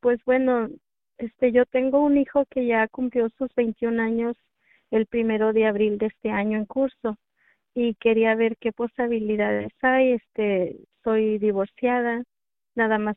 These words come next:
es mi hijo y yo, y yo estoy incapacitada, pues, para trabajar, pero quería ver qué papeleo y si me pudieran recomendar un abogado, porque, pues, he, he,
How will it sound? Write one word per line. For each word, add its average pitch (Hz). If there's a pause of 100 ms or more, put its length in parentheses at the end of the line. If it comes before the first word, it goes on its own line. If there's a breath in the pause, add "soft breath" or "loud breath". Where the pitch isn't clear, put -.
es 226
mi 226
hijo 220
y 214
yo, 254
y 233
yo 208
estoy 220
incapacitada, 202
pues, 226
para 220
trabajar, 202 (720)
pero 220
quería 208
ver 214 (540)
qué 233
papeleo 233
y 233
si 262
me 240
pudieran 214
recomendar 233
un 226
abogado, 220 (540)
porque, 220
pues, 220 (140)
he, 214
he, 226